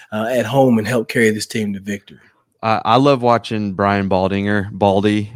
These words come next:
Speaker 2: uh, on, on Twitter. He breaks down film, and he
Speaker 1: Mm-hmm.
Speaker 2: pointed out that, that it was absolutely true. The, the longer the game went on, the better Brian Robinson got. It was like, just keep feeding Eight the rock 'cause he's gonna keep,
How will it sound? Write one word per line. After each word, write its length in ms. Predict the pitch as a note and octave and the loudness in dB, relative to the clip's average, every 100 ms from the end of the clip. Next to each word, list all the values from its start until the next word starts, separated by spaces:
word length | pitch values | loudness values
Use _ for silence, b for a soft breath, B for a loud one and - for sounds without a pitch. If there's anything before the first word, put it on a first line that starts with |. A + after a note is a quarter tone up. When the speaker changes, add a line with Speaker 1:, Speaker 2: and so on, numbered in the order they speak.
| - | -4
Speaker 2:
uh, 320 | G2+ F#2+ F#2 | 0 2 2
on, 440 | F#2+ G2 F#2+ F#2+ - | 2 2 2 -2 -4
on 200 | F2+ G2 | -4 -4
Twitter. 340 | F#2+ A2 G#2 G#2+ | -2 0 2 2
He 100 | G#2+ | 0
breaks 320 | G2+ G2+ - | -2 -4 -4
down 300 | - G2 F#2+ | -6 -4 -6
film, 400 | F2 G2+ G2 G2+ - B B | -8 -6 -4 -6 -10 B B
and 120 | - G#2+ | -6 -2
he 80 | |
Speaker 1:
Mm-hmm. 80 | C3+ | 0
Speaker 2:
pointed 320 | D#3+ C#3+ A2 | 2 2 2
out 420 | G2+ G#2+ G2+ - F2 | 2 4 4 0 -8
that, 300 | F#2+ A1+ - F#2+ | -8 -8 -12 -8
that 180 | G2 | -6
it 60 | C2+ | -6
was 220 | G2 F2+ - | -6 -8 -4
absolutely 500 | A2 A#2+ - F2 F2 | -2 -2 -6 -10 -12
true. 360 | - G#2+ F2+ - B B - | -8 -6 -6 -8 B B -6
The, 300 | G#2+ A2+ - | 0 0 0
the 320 | A2 A2 G#2+ | -4 -2 -2
longer 440 | G2 G2+ C3+ C#3 | -6 -4 -4 -4
the 100 | A#2 | -4
game 300 | G#2 G#2+ A2 | -4 -4 -4
went 120 | G#2 F#2 | -4 -4
on, 300 | F#2 G#2 G#2 | -2 -2 -2
the 80 | |
better 400 | F2 G2+ G2 G2 F#2 | -4 -2 0 0 -2
Brian 320 | G2 F#2 F2+ | -2 -2 -4
Robinson 460 | F2+ F2+ F2 F2+ F2 | -6 -8 -10 -14 -10
got. 300 | E2+ E2 - _ | -10 -10 -14 _
It 140 | G2+ | -6
was 180 | A2 G2+ | -6 -2
like, 200 | G#2+ G2 | -2 -2
just 280 | F#2+ B2+ - | -4 -6 -6
keep 200 | - C3+ | -8 -8
feeding 320 | - A#2 A2+ | -4 -4 -2
Eight 220 | G2+ G#2 | -2 -4
the 100 | - | -4
rock 300 | F#2 F#2+ G#2 | -4 -2 -4
'cause 160 | - F#2+ | -8 -10
he's 180 | A2+ G2 | -6 -4
gonna 280 | A2+ G#2+ F#2+ | -2 -2 -4
keep, 400 | - A2+ G#2 | -8 -8 -8